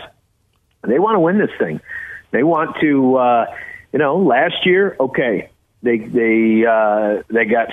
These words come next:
smacked pretty good by Georgia, who is the best team in football right now, and, uh, not like Nick Saban having to try and beg his way into the playoffs.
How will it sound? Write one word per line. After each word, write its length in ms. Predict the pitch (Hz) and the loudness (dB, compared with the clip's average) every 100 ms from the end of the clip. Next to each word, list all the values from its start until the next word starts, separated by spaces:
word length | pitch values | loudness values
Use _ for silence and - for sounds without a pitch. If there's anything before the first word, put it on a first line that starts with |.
| - | -2
smacked 360 | 143 139 - - | 0 -2 -6 -4
pretty 220 | 147 143 | -2 0
good 320 | 143 113 82 | 0 0 -2
by 220 | 101 104 | -2 0
Georgia, 540 | 98 113 123 117 - 95 | 0 0 0 0 -2 0
who 260 | 110 110 | 2 2
is 220 | 110 113 87 | 2 0 -2
the 200 | 92 107 | -2 0
best 280 | 95 110 - - _ _ _ | 0 -2 -4 -10 _ _ _
team 240 | - 120 113 | -2 2 2
in 120 | 107 | 0
football 500 | - 117 - 113 113 | -2 -4 -2 -2 2
right 240 | 120 120 | 2 2
now, 440 | 117 110 127 160 123 | 2 2 2 0 0
and, 300 | 113 110 110 | 0 0 0
uh, 260 | 117 110 - - - - - | 0 0 -2 -10 -10 -12 -4
not 420 | 120 127 123 - | 0 0 -2 -2
like 240 | 120 117 | -2 0
Nick 220 | 120 120 117 - | 0 0 0 0
Saban 320 | 120 120 120 | 0 0 0
having 340 | 123 123 120 | 0 0 0
to 240 | 113 101 95 - _ _ | -2 -4 -12 -16 _ _
try 240 | 151 135 123 | -4 0 -2
and 160 | 107 | 0
beg 440 | 123 127 117 110 117 | 0 -2 -4 -12 -6
his 220 | 120 117 | -4 0
way 240 | 117 123 120 | 0 2 0
into 220 | 120 120 | 0 -2
the 100 | 113 | 0
playoffs. 560 | - 135 113 117 135 | 0 0 2 0 -2